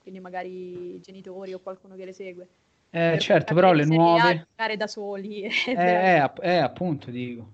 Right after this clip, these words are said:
Speaker 2: appunto, sì. Eh, effettivamente ci sta come ragionamento di riempire impianti più piccoli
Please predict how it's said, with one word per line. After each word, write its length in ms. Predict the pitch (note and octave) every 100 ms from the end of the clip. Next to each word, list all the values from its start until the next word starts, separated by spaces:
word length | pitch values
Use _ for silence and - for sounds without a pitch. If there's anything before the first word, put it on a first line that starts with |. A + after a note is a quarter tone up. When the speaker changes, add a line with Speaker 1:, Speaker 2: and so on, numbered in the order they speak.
| -
Speaker 2:
appunto, 460 | C3 C#3+ B2+ -
sì. 160 | G#2+ C3 _ _
Eh, 100 | A#2
effettivamente 1160 | G#2+ - - B2 D3+ D3 C3+ A#2+ A#2 A2 A2 A2 _
ci 140 | -
sta 640 | A#2 - A2+ A2+ A2+ A2+ G#2+
come 240 | C3+ C3 -
ragionamento 680 | - C3 B2 B2+ C3 C3+ C3
di 200 | A#2+ A#2 - - _ _
riempire 460 | C#3 C#3 C3+ C#3+
impianti 360 | C#3 C3 C3+ C#3
più 140 | C3+
piccoli 960 | C3 C3+ B2+ C3 B2 B2 A#2+ A#2+ A#2 A#2